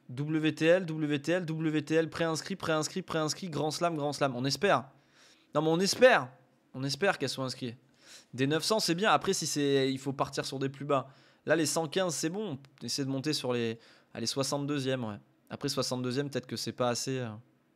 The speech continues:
c'est pas assez. Marco Topo, faut arrêter, quoi. Enfin, effectif. Faudrait que Topo, il commence à jouer, euh...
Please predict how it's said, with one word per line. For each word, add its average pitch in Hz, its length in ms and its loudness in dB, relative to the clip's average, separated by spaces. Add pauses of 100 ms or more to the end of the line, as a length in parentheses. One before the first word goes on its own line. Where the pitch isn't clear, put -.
(760)
c'est - 140 -12
pas 120 120 -4
assez. 113 220 -6 (300)
Marco 127 300 0
Topo, 135 320 0
faut 120 180 -2
arrêter, 117 320 0
quoi. 117 180 -10
Enfin, 107 380 -12 (2500)
effectif. 151 600 -8
Faudrait 131 220 2
que 135 60 -4
Topo, 156 260 0
il 165 80 -2
commence 143 320 -2
à 147 80 4
jouer, 160 320 0
euh... 120 560 2